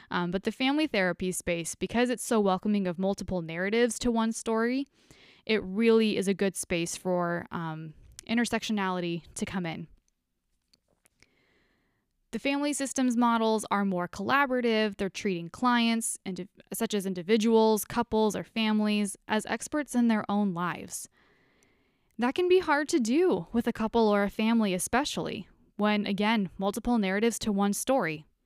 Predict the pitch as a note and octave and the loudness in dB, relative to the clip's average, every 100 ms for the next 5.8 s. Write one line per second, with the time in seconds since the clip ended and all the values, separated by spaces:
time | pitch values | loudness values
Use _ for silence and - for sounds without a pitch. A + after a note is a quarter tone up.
0 | _ _ _ - E3+ - G3 G#3 A3 A3+ | _ _ _ -6 -6 -2 -2 -2 -2 -2
1 | E4+ A3 E3 D#3+ - _ _ _ _ _ | -4 -6 -8 -10 -14 _ _ _ _ _
2 | _ _ _ _ _ _ _ _ _ _ | _ _ _ _ _ _ _ _ _ _
3 | _ _ _ - E3+ F3+ A#3 - D#4+ F#4+ | _ _ _ -10 -4 -2 -2 -2 -2 -2
4 | - - _ - F3 F#3 A#3 B3 A3 A3 | -6 -18 _ -8 -2 2 4 4 4 4
5 | A3 F#3+ G3+ F#3 G3 - D#3+ D#3 | 4 2 2 2 0 -2 -6 -8